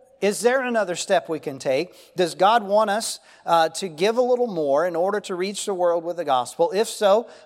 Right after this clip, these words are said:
what exactly does that look like? And so as we look at these principles of giving by the grace of God today, uh, I hope that it will encourage you that,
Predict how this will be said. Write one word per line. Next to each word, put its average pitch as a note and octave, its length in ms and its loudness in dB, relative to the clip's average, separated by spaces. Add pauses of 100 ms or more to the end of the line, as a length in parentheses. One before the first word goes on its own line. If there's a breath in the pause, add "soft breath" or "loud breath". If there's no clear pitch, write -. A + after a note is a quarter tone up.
what F#3+ 180 4
exactly E3 760 -2
does D3 300 0
that C#3+ 240 -2
look E3 240 -4
like? G#2+ 280 -6 (420 loud breath)
And F#3 100 -2
so A3+ 160 2
as G3 160 0
we G3+ 140 0
look B3 280 0
at G#3+ 200 -2
these F#3 180 -8
principles A#3+ 640 -6
of D#3 180 -4
giving E3+ 480 -4
by D#3+ 300 2
the D#3 100 -6
grace F3 440 -2
of D3+ 140 -8
God D#3 300 0
today, B2 520 -8 (500 soft breath)
uh, D#3+ 240 0
I F3 160 2
hope A3 240 2
that A3 140 2
it G3 100 0
will F3+ 160 2
encourage E3+ 640 -2
you C#3 220 -4
that, D3+ 240 0